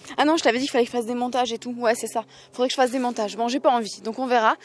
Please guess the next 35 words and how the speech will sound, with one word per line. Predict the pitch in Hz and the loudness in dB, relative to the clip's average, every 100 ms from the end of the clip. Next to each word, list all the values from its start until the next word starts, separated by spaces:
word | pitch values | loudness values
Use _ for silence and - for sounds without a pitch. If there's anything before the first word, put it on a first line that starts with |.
| - - - | -18 -14 -4
Donc | 262 | 0
j'ai | 302 | 2
publié | 381 381 403 | 2 4 6
déjà | 330 320 | 6 4
celui-là, | 311 - 269 277 | 2 2 4 6
histoire | 320 294 294 294 | 4 2 2 2
que | - 269 247 | 0 0 2
ma | 233 233 | 2 0
communauté | 269 254 247 269 | 0 -2 -2 -2
sur | 277 277 | -2 -2
YouTube | 262 - | -2 -4
soit | - 247 | 0 4
au | 247 | 4
courant | - 285 277 | 4 2 4
qu'il | 311 | 2
y | 233 | 0
a | |
ça | 233 240 254 | 2 2 2
et | |
qu'on | 247 190 - - - 226 | 2 -2 -2 -14 -6 -2
puisse | 262 226 | -2 0
venir | 220 | 0
me | 233 226 | 0 0
rejoindre | 240 254 269 262 | 0 0 0 -2
si | 240 | -4
besoin | 208 226 247 | -2 0 0
sur | 254 226 | 0 0
les | 196 | 0
can-, | 202 196 180 | 0 0 -2
les | 190 | -2
canaux | 214 214 | -2 -2
de | 208 | -4
diffusion | 214 240 220 | -6 -4 -4
du | 226 | -4
podcast. | - 202 - 247 - | -6 -4 2 2 0